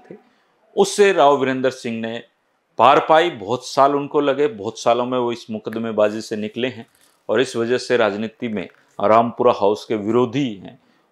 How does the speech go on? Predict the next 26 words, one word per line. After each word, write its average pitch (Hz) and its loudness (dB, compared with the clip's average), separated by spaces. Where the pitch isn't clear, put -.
वो 110 4
आज 123 4
तक 139 -2
सक्रिय 135 -6
हैं। 147 -8
बहुत 107 -4
झूठे 107 -2
सच्चे 107 -6
आरोप 101 0
लगते 107 -2
रहते 117 -6
हैं 131 -18
और 101 -2
राजनीति 113 2
में 110 0
जितने 104 -4
प्रशंसक 131 -2
होते 131 -2
हैं 135 -4
दोस्तों, 135 -2
उतने 123 -6
विरोधी 123 2
भी 135 -6
होते 98 -10
हैं। - -18
तो 104 0